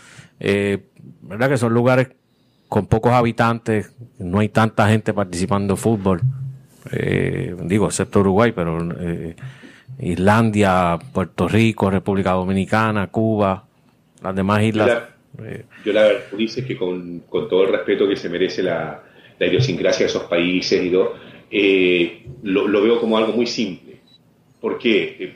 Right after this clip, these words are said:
Speaker 2: primero porque, eh, la gente es gente en todas partes del mundo, los niños son niños, que los niños quieren reír, pasarlo bien. Entonces yo estoy convencido de que si tú vas a Alemania, a Holanda, a Brasil, a Argentina, o a Puerto Rico, República Dominicana, Jamaica,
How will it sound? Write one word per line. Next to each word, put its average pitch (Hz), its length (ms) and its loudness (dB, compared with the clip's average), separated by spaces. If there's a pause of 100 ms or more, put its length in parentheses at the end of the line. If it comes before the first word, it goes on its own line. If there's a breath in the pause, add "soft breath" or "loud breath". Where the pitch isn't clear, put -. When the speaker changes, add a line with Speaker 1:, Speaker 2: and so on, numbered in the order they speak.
(140)
Speaker 2:
primero 113 360 0
porque, 98 760 0
eh, 90 340 -8 (500)
la 98 100 -2
gente 113 280 0
es - 80 -6
gente 95 240 0
en 82 80 0
todas 85 180 2
partes 85 240 0
del 90 60 -2
mundo, 92 160 2
los 82 60 -2
niños 92 200 0
son 87 140 -4
niños, 76 280 -8 (360)
que - 80 -10
los 85 120 -2
niños 95 180 2
quieren 87 200 2
reír, 80 300 -2 (500)
pasarlo 80 360 0
bien. 78 200 -2 (180)
Entonces - 240 -10
yo 120 80 2
estoy 139 140 0
convencido 110 680 0
de 95 80 -2
que 87 60 -6
si 95 100 -8
tú 110 80 -4
vas 110 120 4
a - 20 -2
Alemania, 92 520 -2
a 85 80 -4
Holanda, 87 460 -2
a 85 60 -6
Brasil, 82 240 -2
a 87 40 0
Argentina, 85 580 -6
o 143 140 4
a 101 100 2
Puerto 90 320 0
Rico, 82 500 2
República 82 300 -2
Dominicana, 80 760 0 (640 loud breath)
Jamaica, 90 640 0